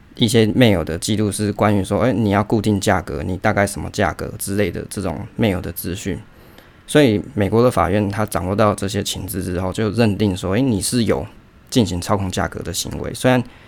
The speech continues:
你并没有直接对惠普做这个，就是销售你的产品的，的行为，但是对惠普他来说，他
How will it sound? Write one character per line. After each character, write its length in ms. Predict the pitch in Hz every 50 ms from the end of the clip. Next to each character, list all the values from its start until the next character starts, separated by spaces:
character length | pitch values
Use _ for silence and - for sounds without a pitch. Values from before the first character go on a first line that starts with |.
| - - -
你 140 | 104 92
并 180 | - - 131 113
没 100 | 104 101
有 100 | 98 85
直 180 | - - - 80
接 180 | - - 95 95
对 300 | - 110 90 82 78 - - - - - - - - - - - -
惠 160 | - - 113
普 140 | 98 - 73
做 340 | - - 104 90 85 80 - - - - -
这 120 | - 95
个， 320 | - 78 71 71 73 - 110 120
就 140 | - 110 98
是 60 | 95
销 220 | - - 101 104
售 360 | 98 - 117 98 92 - - -
你 120 | 117 101 92
的 80 | -
产 200 | - - 95 92 92
品 140 | - - 71
的， 260 | 87 80 78 - - - - - _ - -
的 80 | 107 98
行 260 | - - 92 92 101
为， 240 | 92 71 - - 135 - - -
但 140 | - 131 127
是 100 | 127 135
对 180 | - - 135 117
惠 200 | - - 123 104
普 200 | - - 69 - -
他 140 | - - 113
来 120 | 107 92 95
说， 200 | - 107 101 - - - - - - - - - - -
他 140 | - 131 123